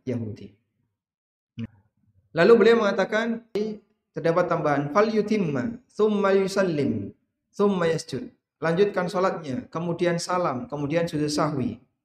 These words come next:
Dan dalam riwayat Muslim bahwa Nabi sallallahu alaihi wasallam sujud sahwi dua kali setelah salam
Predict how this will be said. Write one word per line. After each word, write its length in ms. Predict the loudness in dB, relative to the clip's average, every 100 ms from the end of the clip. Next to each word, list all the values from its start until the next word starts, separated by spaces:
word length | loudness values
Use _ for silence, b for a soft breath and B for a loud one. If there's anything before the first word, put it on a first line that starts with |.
| _ _ _ _ _ _ _ _ -4
Dan 180 | -2 2
dalam 240 | 2 2
riwayat 240 | 2 0
Muslim 480 | -4 -4 0 0 0 -4 -6
bahwa 200 | 0 2 0
Nabi 160 | -2 -6
sallallahu 240 | -4 -4
alaihi 80 | -2
wasallam 220 | -2 -2
sujud 340 | -4 -6 -4 -4
sahwi 260 | -2 -2 -2
dua 180 | -2 -2
kali 480 | -2 -2 -2 -4 -8 -12
setelah 320 | -6 -4 -4
salam 400 | -2 0 0